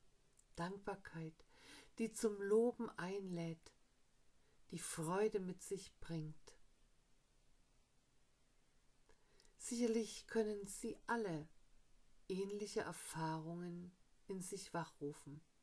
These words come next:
Erinnern sich an Momente, wo Dankbarkeit Sie ganz und gar erfüllte, Kraft gab und neue Wege ermöglichte.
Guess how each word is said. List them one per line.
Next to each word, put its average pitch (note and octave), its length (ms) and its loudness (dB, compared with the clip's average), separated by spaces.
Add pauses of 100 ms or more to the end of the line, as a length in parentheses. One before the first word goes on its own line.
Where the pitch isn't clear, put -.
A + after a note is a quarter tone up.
(1160)
Erinnern A3 580 6
sich G3+ 280 0
an F#3+ 140 -2
Momente, G#3 800 0 (380)
wo F3 80 -4
Dankbarkeit F3+ 1000 -4
Sie A3 140 -2
ganz G3+ 260 2
und F#3 140 -4
gar E3+ 180 0
erfüllte, F3 640 2 (640)
Kraft - 500 0
gab G#3 380 4
und F3 260 -4
neue G3 420 4
Wege F3+ 260 -2
ermöglichte. E3 840 -4